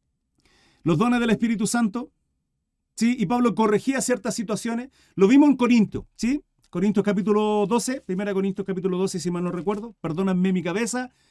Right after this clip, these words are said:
Nunca, muy pocas veces recuerda los capítulos y versículos. No por ello sí el mensaje. El don espiritual es capítulo doce,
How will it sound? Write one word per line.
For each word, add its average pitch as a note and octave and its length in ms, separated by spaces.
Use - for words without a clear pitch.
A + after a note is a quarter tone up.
Nunca, A3+ 540
muy F#3 280
pocas A3 260
veces G#3+ 340
recuerda G3+ 420
los G3+ 100
capítulos G3+ 380
y G3 40
versículos. A#3+ 500
No G3 160
por G#3 140
ello A3 180
sí A3+ 180
el G#3+ 80
mensaje. B3+ 560
El F3+ 240
don A3+ 180
espiritual A3+ 420
es A#3 60
capítulo A#3 320
doce, D3 320